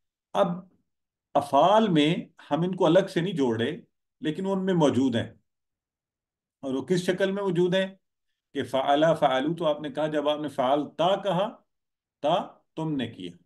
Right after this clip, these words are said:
फ़अल तू, तू मैंने किया, फ़अल तुम, तुम निशानी हुई you all की,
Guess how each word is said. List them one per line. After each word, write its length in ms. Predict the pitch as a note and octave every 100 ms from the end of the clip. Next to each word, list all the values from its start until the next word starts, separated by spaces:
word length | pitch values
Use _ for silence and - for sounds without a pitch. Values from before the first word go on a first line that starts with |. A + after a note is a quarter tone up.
| _ _ _ _ _ _
फ़अल 320 | A#2 B2 B2+
तू, 600 | A2 - F3 G#3+ C#4 - _ _ _
तू 400 | F#3 G#3+ C4+ D4+ _ -
मैंने 300 | C#3 C3+ A2+
किया, 240 | A2 - E2 _ _ _ _ _ -
फ़अल 300 | A#2 B2+ A#2
तुम, 540 | G#2+ - G3+ A#3 - - _ _
तुम 140 | D#3+ E3+
निशानी 460 | E3 E3 D#3 F3+
हुई 380 | E3+ F3+ A#3 - _ _ _ _ _ _ _ _ _ -
you 200 | C3+ D3
all 280 | C3+ C#3 A#2
की, 300 | - G2+ -